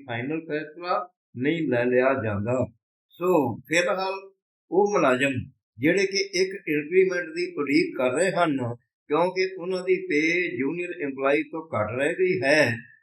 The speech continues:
ਉਹਨਾਂ ਨੂੰ ਅਜੇ ਸਰਕਾਰ ਦੁਆਰਾ ਨਵੀਂ ਏ ਸੀ ਪੀ ਸਕੀਮ ਸੰਬੰਧੀ ਸਰਕਾਰ ਦੁਆਰਾ ਲਏ ਜਾਣ ਵਾਲੇ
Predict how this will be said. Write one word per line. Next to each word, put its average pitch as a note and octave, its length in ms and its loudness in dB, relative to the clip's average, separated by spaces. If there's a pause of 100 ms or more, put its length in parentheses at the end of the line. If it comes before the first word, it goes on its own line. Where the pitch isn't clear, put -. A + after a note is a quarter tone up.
(120)
ਉਹਨਾਂ G3 280 -4
ਨੂੰ G3 300 -4
ਅਜੇ F3 200 2
ਸਰਕਾਰ C#3 680 0
ਦੁਆਰਾ C3 520 0
ਨਵੀਂ C3 380 -6 (280)
ਏ D#3 80 2 (100)
ਸੀ D#3+ 120 -4
ਪੀ D#3 300 -10
ਸਕੀਮ C3 420 -10
ਸੰਬੰਧੀ A2+ 440 -2 (580)
ਸਰਕਾਰ C#3 500 2 (100)
ਦੁਆਰਾ D3 360 2 (560)
ਲਏ D3+ 360 6
ਜਾਣ C#3+ 280 2
ਵਾਲੇ C#3+ 340 2